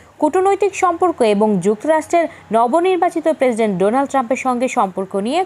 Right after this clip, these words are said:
কথা বলেছেন তিনি। বাংলাদেশে আগামী নির্বাচনের সঠিক সময় কখন হবে,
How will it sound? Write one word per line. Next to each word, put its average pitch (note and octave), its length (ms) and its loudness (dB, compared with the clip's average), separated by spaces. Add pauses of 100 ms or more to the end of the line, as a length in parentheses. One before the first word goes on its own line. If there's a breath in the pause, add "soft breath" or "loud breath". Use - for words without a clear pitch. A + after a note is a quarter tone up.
কথা E4+ 280 0
বলেছেন D#3 400 -2
তিনি। F3+ 280 -2
বাংলাদেশে F4 480 2
আগামী F4 300 2
নির্বাচনের E4 500 0
সঠিক - 440 -2
সময় C#4 400 0
কখন C4+ 340 0
হবে, C4+ 340 2